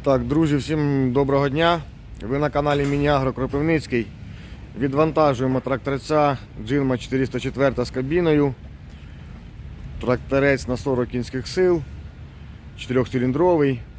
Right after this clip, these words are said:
з К М-овським двигуном, повнопривідний, з ходозменшувачем, з додатковим розподільником та примусовою задньою навіскою.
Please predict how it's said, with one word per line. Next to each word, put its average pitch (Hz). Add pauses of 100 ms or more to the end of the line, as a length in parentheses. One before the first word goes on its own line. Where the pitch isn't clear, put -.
(260)
з -
К 127
М-овським 127
двигуном, 143 (1080)
повнопривідний, 131 (720)
з -
ходозменшувачем, 147 (2750)
з -
додатковим 156
розподільником 160 (1900)
та 180
примусовою 156
задньою 151
навіскою. 131